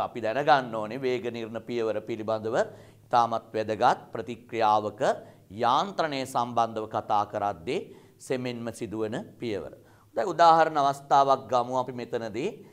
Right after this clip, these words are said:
ඒ පී බවට පත්වන ප්‍රතික්‍රියාවක්. පියවර දෙකකින් සිදු වෙනවා කියලා ගමු. ඒ පී කියන ඵලය හදනවා. හැබැයි මේක පියවර දෙකකින් සිදු වෙන්නේ.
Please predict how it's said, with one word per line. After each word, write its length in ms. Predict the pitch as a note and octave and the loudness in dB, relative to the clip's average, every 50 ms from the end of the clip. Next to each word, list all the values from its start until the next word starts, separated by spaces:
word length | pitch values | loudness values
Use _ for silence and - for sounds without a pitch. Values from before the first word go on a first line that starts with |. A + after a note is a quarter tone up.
| - _ _ _ - | -20 _ _ _ -4
ඒ 180 | D3+ E3 F#3+ A3 A#3 - - | -2 0 2 2 0 0 -4
පී 200 | - E3+ F3+ G3 G#3+ | -8 -6 -6 -6 -2
බවට 440 | F#3 F#3+ F3 E3+ E3 E3 - D3 - | 4 6 6 6 6 4 0 2 4
පත්වන 400 | F3 D#3+ D#3 - - - D#3 F3+ G3 - | 4 4 4 2 -4 -4 -4 -4 0 -2
ප්‍රතික්‍රියාවක්. 840 | E3 D#3+ - D3 D3 - - - D3 C3+ B2 A2+ G2 F2 D#2 - - - _ _ _ _ _ _ | -2 -2 -2 -6 -10 -12 -12 -4 0 4 4 4 4 2 0 -6 -12 -12 _ _ _ _ _ _
පියවර 380 | - D3+ D#3 E3 F3 F#3+ G#3+ A#3 A#3+ F#3 E3+ | -8 -4 0 0 2 2 2 2 0 2 0
දෙකකින් 400 | D#3+ D3 E3 E3 - D#3 E3 G#3 | -2 -2 -2 -4 -4 -6 -6 -6
සිදු 240 | G#3 - E3 C#3 C3+ B2+ | -6 -8 -6 -2 0 0
වෙනවා 280 | B2 A#2+ B2 A#2+ A#2 B2+ | 0 0 0 -2 -2 -2
කියලා 240 | D3 F3 F#3+ D#3 C3 | -2 -2 0 2 2
ගමු. 200 | A2+ F2+ D#2 - - - _ _ _ _ _ _ _ _ _ _ _ _ _ _ - | 0 0 0 -6 -18 -20 _ _ _ _ _ _ _ _ _ _ _ _ _ _ -6
ඒ 260 | B2+ C#3 C#3+ D3+ D#3+ G#3 A#3+ - - - - - - - | -4 -2 0 0 0 0 -2 -4 -6 -18 -20 -20 -14 -8
පී 200 | D3+ D#3+ E3 F3+ E3+ - | -6 -4 -4 -4 -4 -2
කියන 220 | E3+ E3 D#3 D3+ C#3+ D3 D3+ | -2 0 0 0 -2 2 6
ඵලය 260 | C3+ B2+ C3 C3+ C#3 C3+ B2 A#2+ | 6 6 6 6 6 4 4 4
හදනවා. 500 | A2+ G2+ G#2 A#2 A#2+ B2+ D3 F#3+ A#3+ - - - - - - - _ - - | 2 0 0 -4 -2 0 0 0 0 0 -4 -16 -20 -20 -20 -20 _ -6 -2
හැබැයි 440 | D3+ D3 D3 E3 E3 E3 F3 A3 B3+ - - - - - - _ _ _ _ _ _ _ - B2+ C3+ | -2 0 4 6 6 6 6 4 0 -4 -10 -18 -20 -20 -20 _ _ _ _ _ _ _ -12 -8 -4
මේක 360 | C#3 C#3+ D3 D3+ D3+ D3 D3+ B3+ B3+ B3+ - - | -4 -2 -2 -2 -4 -2 -4 -4 -4 -4 -10 -8
පියවර 480 | - D#3 D3 C#3+ D3 D3+ D3+ D#3 E3+ G3+ B3 A#3+ G3 F3 | -6 -2 0 2 2 4 4 4 2 2 2 -2 0 -2
දෙකකින් 480 | E3 D#3+ D#3+ E3 D#3 - - F3+ A3 B3 A#3+ | -2 0 0 -2 -4 -2 -4 -4 -4 -4 -4
සිදු 220 | A#3+ A3 F3 D#3 C#3 B2 | -6 -4 -4 -2 -2 -2
වෙන්නේ. 420 | A2 G#2 F#2+ D#2 D#2 C#2+ A#1+ - | -2 -2 -4 -8 -12 -18 -20 -20